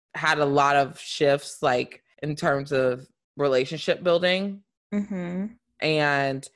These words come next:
Speaker 1: some of them didn't pan out how I thought they were. And then some of them pan out to be more than I ever thought they could be, you know, but I think that was, like, a really big thing for me this year because, like, I didn't have to do a lot of it, but, like, I continuously, like, put myself out there, like,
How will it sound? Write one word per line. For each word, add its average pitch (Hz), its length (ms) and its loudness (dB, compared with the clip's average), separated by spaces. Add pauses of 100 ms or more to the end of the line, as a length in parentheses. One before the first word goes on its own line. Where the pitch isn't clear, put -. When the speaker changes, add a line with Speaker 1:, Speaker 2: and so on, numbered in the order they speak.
(160)
Speaker 1:
some 175 300 0
of 175 60 4
them 175 140 4
didn't 170 200 2
pan 175 180 2
out 160 120 0
how 175 120 2
I 156 80 4
thought 156 280 0
they 165 120 4
were. 170 300 4
And 156 120 2
then 139 120 -6
some 160 300 0
of 165 60 2
them 160 300 0 (220)
pan 165 200 0
out 156 220 2
to 156 60 -2
be 156 120 -2
more 151 420 2
than 156 100 -2
I 151 80 4
ever 151 160 2
thought 151 300 2
they 165 80 4
could 160 260 0
be, 180 340 -2 (260)
you 180 80 -4
know, 180 160 4
but 165 140 2
I 151 80 4
think 165 200 -8
that 156 120 2
was, 156 80 -2
like, 160 120 -6
a 151 40 -2
really 143 180 0
big 139 160 -6
thing 139 160 -6
for 143 80 -10
me 131 120 -8
this 120 180 -10
year 131 80 -2
because, 147 240 -6
like, 139 260 0 (320)
I 151 440 0
didn't 180 320 -2
have 139 320 -4
to 135 100 -6
do 131 640 -2
a 151 100 4
lot 135 280 4
of 123 120 -4
it, - 240 -4
but, 151 220 2
like, 131 280 0
I 139 140 2
continuously, 143 720 -4
like, 123 180 -4
put 156 140 -2
myself 143 320 -2
out 139 240 0
there, 135 240 2
like, 123 180 -4